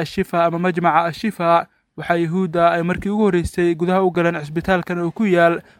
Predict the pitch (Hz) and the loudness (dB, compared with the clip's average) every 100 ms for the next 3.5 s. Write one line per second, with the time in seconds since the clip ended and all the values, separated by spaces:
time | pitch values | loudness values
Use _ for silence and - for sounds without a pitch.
0 | - 190 196 220 196 175 151 175 175 180 | -2 2 4 4 2 -2 -2 -2 -2 -2
1 | 175 180 185 180 180 175 160 185 175 170 | -2 -2 -2 -2 -4 -2 -2 -2 0 0
2 | 170 170 170 185 185 - 202 175 175 170 | 0 0 2 2 0 -2 -4 0 0 0
3 | 165 165 - 170 170 | 0 -2 0 0 -2